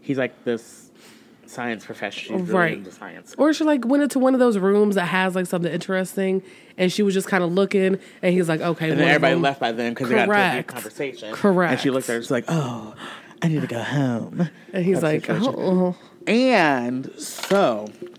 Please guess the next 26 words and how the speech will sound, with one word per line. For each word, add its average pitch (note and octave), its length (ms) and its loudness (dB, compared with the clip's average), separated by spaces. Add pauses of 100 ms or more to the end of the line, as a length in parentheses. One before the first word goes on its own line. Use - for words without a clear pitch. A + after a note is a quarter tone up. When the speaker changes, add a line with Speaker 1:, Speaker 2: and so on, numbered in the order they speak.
(1400)
Speaker 1:
so C#3+ 180 -2
her, B2+ 320 -2 (180)
her, B2 260 -6
her B2 200 -10
boyfriend, A2+ 520 -8
whatever, F#3+ 300 -2
Speaker 2:
Mm-hmm. - 1200 -4
Speaker 1:
he F#3+ 240 -2
went D#3+ 160 -4
home C3+ 300 -6
already. - 540 -18 (180)
Speaker 2:
Right. D#3 440 0 (460)
Speaker 1:
And A#2+ 340 -4
he, C3+ 360 -8
you C3 140 -6
know, A#2 160 -4
has A2 120 -6
been A2+ 140 -6
trying A2+ 200 -10
to G#2+ 60 -14
call F#3+ 320 -6
her, F3 240 -4
blah, D3+ 140 -6
blah, F#3+ 120 0
Speaker 2:
Right. E3+ 80 0
Speaker 1:
blah. C#3+ 340 -2